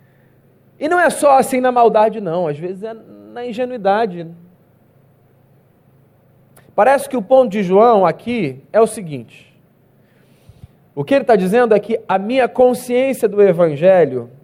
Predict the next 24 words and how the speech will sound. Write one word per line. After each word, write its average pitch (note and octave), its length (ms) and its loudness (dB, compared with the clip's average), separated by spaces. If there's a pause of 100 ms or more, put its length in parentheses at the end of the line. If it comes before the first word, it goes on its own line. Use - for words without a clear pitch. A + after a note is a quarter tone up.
deve G3 320 2
ser D3+ 480 -4
tamanha A#3 720 0 (1400)
que A#3 100 0
a G#3+ 80 0
minha C#4+ 240 0
oração A#3+ 580 0
faça A3+ 440 -2
sentido, F3 680 -10 (340)
porque G#3 220 0
eu A#3+ 60 6
estarei G3 420 2
tão D4 480 2
embebido B3 840 0
do G3+ 160 2
Evangelho E3 640 2
que G3+ 120 -2
eu G3+ 60 6
terei G3 280 0
ciência G3 460 -8
da F#3 120 0
vontade E3+ 440 -4
de D#3 80 -14
Deus. A2+ 260 -16